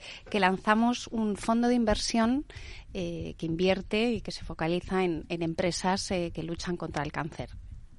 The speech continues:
Es decir, ¿qué, qué, qué buscamos, no? Pues sobre todo lo que buscamos son, eh, compañías, eh, biotecnológicas y farmacéuticas, que son, pues, aquellas compañías que,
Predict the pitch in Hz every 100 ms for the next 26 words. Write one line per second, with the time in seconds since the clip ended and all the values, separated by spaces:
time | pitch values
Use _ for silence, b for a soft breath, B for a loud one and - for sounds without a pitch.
0 | - - 190 190 - 131 - 196 - -
1 | - - - - 269 226 - 151 135 -
2 | 202 359 B B B B 196 190 170 170
3 | 190 202 202 190 - 196 190 175 160 156
4 | 180 165 160 165 165 165 165 180 180 -
5 | - 180 170 175 175 170 160 170 185 196
6 | 170 175 - 160 151 - 220 208 190 208
7 | 262 - - 165 165 - 151 - 156 165
8 | 165 - 165 156 156 165 160 - 170 160